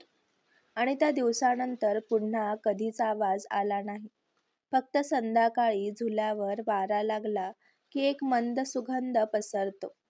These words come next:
आर्याच्या परफ्यूमसारखा. ही कथा मृत्यूनंतरही टिकणारं प्रेम, अपूर्ण स्वप्नांची ओढ आणि जिवंत लोकांच्या स्वीकाराचं प्रतीक आहे.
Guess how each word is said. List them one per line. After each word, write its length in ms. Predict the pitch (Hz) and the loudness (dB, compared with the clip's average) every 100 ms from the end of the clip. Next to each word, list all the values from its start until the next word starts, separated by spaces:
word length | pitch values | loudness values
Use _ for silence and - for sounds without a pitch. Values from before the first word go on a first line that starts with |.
| _ _ | _ _
आर्याच्या 720 | 202 196 202 202 202 226 196 | 0 2 0 -2 -2 0 0
परफ्यूमसारखा. 1040 | 214 220 196 196 220 202 214 220 208 - - - _ _ _ _ _ _ _ | 0 0 -2 -6 -6 -6 -6 -6 -6 -10 -16 -18 _ _ _ _ _ _ _
ही 80 | 294 | -4
कथा 460 | 285 285 285 254 226 | 0 -2 0 -2 -2
मृत्यूनंतरही 1120 | 240 214 _ 226 233 233 233 240 233 226 196 202 | -2 -4 _ -2 0 -2 -2 -4 -4 -4 -6 -4
टिकणारं 540 | 208 - 208 208 214 | -8 -6 -4 -2 -2
प्रेम, 440 | 214 - 208 196 214 - - | -4 -4 -4 -4 -10 -14 -8
अपूर्ण 520 | 196 - 214 214 220 | -6 -2 -2 0 -4
स्वप्नांची 800 | - 233 - 220 220 220 - 240 | -4 -4 -4 -6 -4 -6 -6 -2
ओढ 260 | 233 202 202 _ _ _ 226 | 0 -2 -6 _ _ _ -4
आणि 180 | 247 | -2
जिवंत 520 | 240 240 220 220 220 240 | -2 -2 0 -2 -2 -4
लोकांच्या 760 | 240 233 233 233 226 226 202 | -4 -4 -2 -2 -2 -4 -6
स्वीकाराचं 920 | 214 214 202 202 208 214 214 - 202 196 | -6 -6 -6 -2 -2 -2 -4 -6 -6 -6
प्रतीक 500 | - 190 - 196 196 | -6 -8 -6 -6 -6
आहे. 200 | 196 | -8